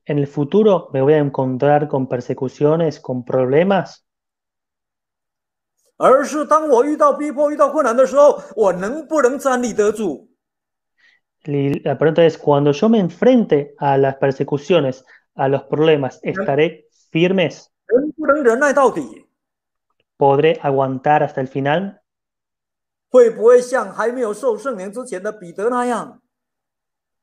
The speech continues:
Speaker 1: ¿Vamos a ser como Pedro antes de recibir el Espíritu Santo?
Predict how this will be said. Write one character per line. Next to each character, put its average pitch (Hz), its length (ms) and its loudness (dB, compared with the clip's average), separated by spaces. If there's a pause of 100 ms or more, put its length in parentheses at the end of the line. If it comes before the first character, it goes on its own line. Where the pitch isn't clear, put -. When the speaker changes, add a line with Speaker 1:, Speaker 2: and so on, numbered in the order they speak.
(260)
Speaker 1:
¿Vamos 147 220 2
a 151 80 0
ser 160 220 0
como 143 420 -2
Pedro 175 560 0
antes 156 420 -2
de 143 60 -4
recibir 139 360 -4
el 143 100 0
Espíritu 143 260 -8
Santo? 180 640 -2